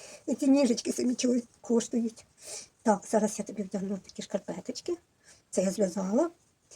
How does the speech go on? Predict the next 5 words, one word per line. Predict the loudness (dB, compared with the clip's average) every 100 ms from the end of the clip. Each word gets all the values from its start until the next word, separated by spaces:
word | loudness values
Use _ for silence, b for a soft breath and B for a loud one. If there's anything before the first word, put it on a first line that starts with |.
| B B 0
Е, | 6
лишалися | 6 6 4 4 2 0 2 2 2 -2
моточок | 0 0 0 -4 -8 -16 -20 _ _ 0
ниток, | 2 4 4 4 -6 _ -20 _ -4
лишився. | -2 0 -2 -6 -10